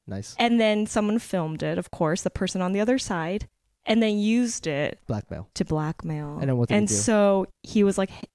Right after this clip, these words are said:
Speaker 2: the blackmailer was like, "Hey, if you don't send me a thousand dollars right now, I'm gonna tell your wife. I'm gonna tell your family. I'm gonna post it everywhere." So he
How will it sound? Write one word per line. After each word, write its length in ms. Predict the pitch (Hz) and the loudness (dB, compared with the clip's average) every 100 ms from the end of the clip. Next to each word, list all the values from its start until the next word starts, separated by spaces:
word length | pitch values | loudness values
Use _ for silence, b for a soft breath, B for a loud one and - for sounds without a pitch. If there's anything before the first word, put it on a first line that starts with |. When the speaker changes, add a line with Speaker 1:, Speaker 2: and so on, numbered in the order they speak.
| - _ - | -20 _ -6
Speaker 2:
the 80 | 190 | -2
blackmailer 600 | 202 202 233 190 180 180 | 2 2 2 2 4 4
was 160 | 170 | 2
like, 160 | 175 170 | 0 -2
"Hey, 300 | - 202 196 - | 0 2 2 0
if 120 | - | -2
you 120 | 185 | -2
don't 420 | 190 185 190 - | 2 4 2 0
send 320 | - 196 180 180 | -2 -2 0 -2
me 160 | 175 | -2
a 60 | 160 | -4
thousand 420 | - 165 170 180 | -2 -2 -2 -2
dollars 420 | 156 147 156 190 | -2 0 0 2
right 140 | 226 226 | 2 2
now, 340 | 240 254 262 | 2 2 0
I'm 100 | - | -2
gonna 160 | 185 175 | 0 0
tell 240 | - 170 | -2 -6
your 180 | 160 69 | -4 -4
wife. 400 | 87 64 57 - | -4 -4 -4 -6
I'm 80 | - | -6
gonna 120 | 190 | -8
tell 180 | - - | -6 -6
your 120 | - | -4
family. 360 | - 196 170 175 | -4 -4 -6 -6
I'm 100 | 160 | -2
gonna 120 | 185 - - | -2 -2 -4
post 380 | - 180 - 170 | -4 -4 -4 -6
it 40 | |
everywhere." 380 | 165 69 69 107 B B B _ _ | -4 -4 -4 -6 B B B _ _
So 260 | - - 202 | -4 0 0
he 220 | 190 208 | 0 -6